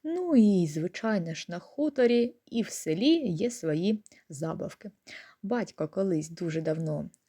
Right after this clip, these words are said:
ще першим онукам робив ось таку гойдалку, то дитина з задоволенням каталась. А ще з задоволенням там катається наш Дік.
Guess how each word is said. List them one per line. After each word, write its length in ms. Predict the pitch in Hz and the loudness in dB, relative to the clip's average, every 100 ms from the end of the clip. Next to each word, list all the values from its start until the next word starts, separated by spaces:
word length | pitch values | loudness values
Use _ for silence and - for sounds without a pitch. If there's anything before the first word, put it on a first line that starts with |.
| 156 | -12
ще 300 | - 170 151 | -6 -4 -4
першим 500 | - 185 175 - 160 | -4 -4 -4 -6 -4
онукам 400 | 165 165 175 170 | -4 -6 -10 -10
робив 300 | 160 160 156 | -6 -6 -6
ось 180 | - 190 | -6 -8
таку 300 | - - 170 | -10 -12 -8
гойдалку, 520 | 143 196 220 240 277 - _ _ _ _ - - - | -2 0 0 -4 -8 -12 _ _ _ _ -20 -20 -12
то 100 | - | -2
дитина 460 | 196 165 233 277 269 | 0 2 2 4 4
з 40 | |
задоволенням 600 | 202 180 175 185 175 170 175 | 6 4 6 4 2 -2 -6
каталась. 500 | - - 175 220 - - - - - | -8 -6 -6 -8 -14 -20 -20 -12 -6
А 80 | |
ще 240 | 165 - 392 | -6 -4 2
з 40 | |
задоволенням 640 | 247 170 156 156 160 156 156 | 4 6 6 4 2 -4 -6
там 180 | 160 | -6
катається 580 | 165 185 240 254 240 - | -6 -8 -4 -4 -4 -4
наш 320 | 185 190 170 - - | -2 0 -2 -8 -4
Дік. 300 | 208 - | -2 -2